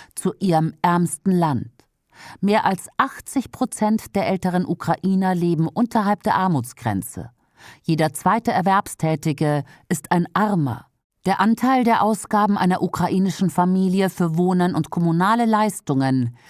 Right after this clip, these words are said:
beträgt mehr als die Hälfte ihres Monatseinkommens. Jede ukrainische Familie ist um etwa das Dreifache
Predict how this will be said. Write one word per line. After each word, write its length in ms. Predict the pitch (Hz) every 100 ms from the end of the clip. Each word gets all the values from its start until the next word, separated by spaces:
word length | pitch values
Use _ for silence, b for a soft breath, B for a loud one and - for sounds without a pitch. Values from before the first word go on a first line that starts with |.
| B B
beträgt 640 | 165 - 185 185 180 -
mehr 300 | 190 196 196
als 220 | 165 -
die 140 | - 170
Hälfte 400 | 165 254 - 240
ihres 260 | 202 190
Monatseinkommens. 1300 | 202 196 180 120 - 120 120 120 107 92 - - - - _ _ _ _ B B B
Jede 340 | 214 285 277
ukrainische 640 | 269 - 240 233 226 - 220
Familie 800 | 202 202 214 220 196 135 101 - b b b
ist 240 | 160 -
um 140 | 170 170
etwa 300 | 160 - 147
das 260 | 131 123 - -
Dreifache 760 | 151 208 233 - 196 180 180